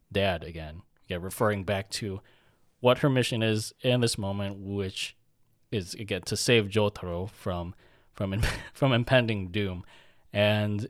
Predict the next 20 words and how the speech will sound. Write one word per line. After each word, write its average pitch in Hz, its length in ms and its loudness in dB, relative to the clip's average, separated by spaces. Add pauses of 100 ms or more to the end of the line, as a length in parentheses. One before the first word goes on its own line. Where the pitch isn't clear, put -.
yeah, 120 160 4
it's - 320 -4 (240)
just - 240 0
that, 156 300 10
uh, 147 180 0
another 160 340 6
example 147 560 4
of 123 280 4 (440)
that 117 180 4
Joestar 120 420 2
resolve. 117 580 0
Jolyne 107 560 0 (360)
just - 240 -4
does 101 180 0
not 101 220 -2
give 101 200 -4
up, 117 220 0
because 92 420 -8 (600)
the, 104 260 -2
the, 98 220 -4